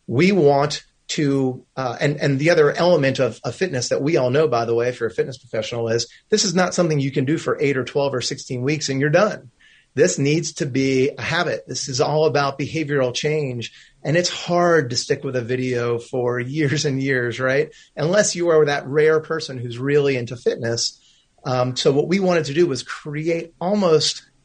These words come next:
a brand, a lifestyle that you could be a part of where it was focused on community,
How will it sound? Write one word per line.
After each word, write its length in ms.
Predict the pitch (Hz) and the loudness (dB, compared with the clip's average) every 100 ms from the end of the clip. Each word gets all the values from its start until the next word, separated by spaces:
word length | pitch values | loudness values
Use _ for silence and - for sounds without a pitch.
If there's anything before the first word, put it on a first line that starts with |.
| _ | _
a 80 | 127 | -8
brand, 520 | 135 139 143 139 127 | 0 2 2 0 0
a 60 | |
lifestyle 960 | 113 131 139 147 - 123 120 117 113 113 _ _ | 0 2 0 0 -4 -4 -4 -4 -6 -8 _ _
that 320 | 135 127 120 | 0 0 2
you 160 | 143 165 | -2 0
could 160 | 170 | 0
be 140 | 147 160 | 0 2
a 60 | |
part 340 | 135 - 156 143 | 0 0 4 6
of 180 | 127 117 | 4 2
where 300 | 127 127 - | 2 2 0
it 80 | 135 | -6
was 160 | 120 | -6
focused 380 | - 156 151 147 | 2 2 4 -4
on 160 | 131 123 | -4 -4
community, 680 | - 117 120 143 170 208 | -4 -2 -2 0 0 -2